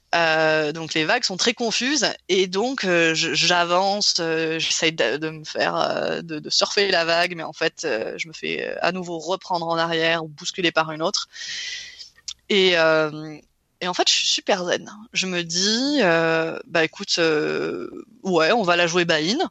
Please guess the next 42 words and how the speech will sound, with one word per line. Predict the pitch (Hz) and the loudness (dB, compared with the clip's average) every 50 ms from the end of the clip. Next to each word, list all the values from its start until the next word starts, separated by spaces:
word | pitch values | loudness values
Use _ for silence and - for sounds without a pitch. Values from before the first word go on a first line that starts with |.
| _ _ _ _ | _ _ _ _
Et | - 185 | -8 -8
puis, | - - 190 190 196 | -8 -8 -12 -10 -8
tu | 185 - - | -6 -4 -2
sais | - - 180 - _ - | 0 0 -2 -2 _ -6
quoi, | 196 214 | -4 -4
si | - - | -4 -4
jamais | 190 170 165 165 | -4 -4 -4 -4
t'y | 160 - 175 | -4 -2 -2
arrives | 165 160 160 - - _ | -2 -2 -4 -6 -6 _
pas, | - 165 180 208 226 | 0 0 2 2 0
bah, | 190 | 0
c'est | 170 - - | -2 -4 -2
pas | - 165 156 | 0 -2 0
grave, | 151 147 143 160 196 190 - - | 2 2 0 0 0 -4 -10 -8
parce | - 160 - | -4 -4 -4
que | - 165 - - | -4 -4 -6 -4
honnêtement, | 170 170 160 160 - 170 175 196 202 | -2 -2 -2 -2 -2 -2 -2 -2 -2
je | - | -2
préfère | - 165 - 160 156 160 | -6 -6 -4 -4 -4 -2
mourir | 160 160 160 156 160 | 0 0 2 2 2
là, | 160 165 180 | 2 2 2
maintenant, | 190 180 165 160 - - 165 165 175 226 277 - - - - - - - - - - - - _ _ | 0 0 -4 -4 -4 -6 -4 -4 -4 -4 -8 -14 -16 -20 -20 -18 -20 -20 -20 -20 -20 -20 -20 _ _
que | - - 185 | -6 -4 -4
peut-être, | 170 - 185 - - - | 0 0 0 0 0 2
euh, | 175 165 160 156 | 2 2 2 2
cinquante | 151 - 202 196 202 185 170 180 | 2 0 0 0 0 0 0 -2
ans | 175 | -4
plus | - - 170 | -4 -4 -2
tard, | - 175 185 208 208 185 | 2 2 4 4 2 2
en | 180 170 170 | 0 -2 -2
est-, | 165 151 - - | -4 -6 -8 -8
en | 175 175 | -8 -8
est-, | 165 160 160 - - | -6 -8 -10 -10 -12
en | - 170 165 | -12 -10 -10
étant | 156 - - 160 156 | -10 -8 -8 -10 -8
totalement | - - 180 180 170 170 170 165 | -8 -6 -2 -2 0 0 0 -2
passé | 160 - 165 - - | -2 -2 -2 0 0
à | 160 | -2
côté | - - 156 - 160 | -2 -2 -6 -4 -4
de | 160 | -2
ma | 160 156 160 | -2 -2 -2
vie. » | 156 170 202 233 254 | 0 -2 -2 -4 -6